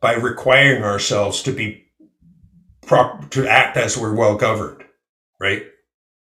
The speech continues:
By self-respect, out of self-respect, you know, we force ourselves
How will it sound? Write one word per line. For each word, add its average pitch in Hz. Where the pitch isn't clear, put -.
By 127
self-respect, -
out 143
of -
self-respect, 143
you 135
know, 113
we 135
force 151
ourselves 104